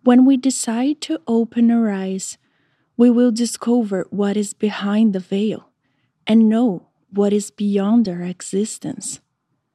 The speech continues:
Suddenly, our existence will make sense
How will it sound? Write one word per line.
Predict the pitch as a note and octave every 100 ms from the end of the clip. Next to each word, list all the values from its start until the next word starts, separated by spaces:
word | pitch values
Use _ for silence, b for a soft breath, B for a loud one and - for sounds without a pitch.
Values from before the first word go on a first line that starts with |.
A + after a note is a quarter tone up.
| _ _ _ _ _ _
Suddenly, | - - C4+ D4+ F#3+ - _ _ _ _ _ _ _ _ -
our | A3+
existence | A#3 - - B3+ - - C4 C4 -
will | A#3
make | G#3+ F#3+ F#3 -
sense | - F3 - F#3 -